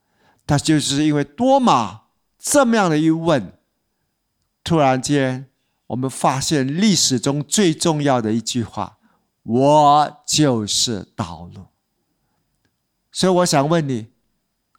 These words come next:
你说多马没有信心吗？你说多马不勇敢吗？啊，你们很多时候啊，看到老师都不敢问，对不对？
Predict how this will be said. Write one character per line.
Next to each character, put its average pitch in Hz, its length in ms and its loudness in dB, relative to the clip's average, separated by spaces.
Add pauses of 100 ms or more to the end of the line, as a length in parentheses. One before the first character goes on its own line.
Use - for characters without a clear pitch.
(260)
你 120 100 -6
说 156 180 -2
多 160 240 0
马 139 200 2
没 127 160 0
有 135 160 0
信 143 280 -4
心 131 240 -4
吗？ 120 300 -6 (840)
你 139 140 -2
说 156 240 2
多 175 220 2
马 147 180 2
不 170 200 -2
勇 151 360 -2
敢 113 300 -2
吗？ 123 360 -8 (1080)
啊， 98 460 -8 (400)
你 139 120 -4
们 160 100 2
很 151 120 0
多 165 120 0
时 160 200 -2
候 143 240 0
啊， 127 380 -2 (920)
看 160 160 -2
到 156 140 2
老 110 180 0
师 143 220 -4
都 143 100 -4
不 135 140 -12
敢 110 260 -6
问， 123 220 -2
对 117 80 -4
不 117 80 -16
对？ 131 260 -6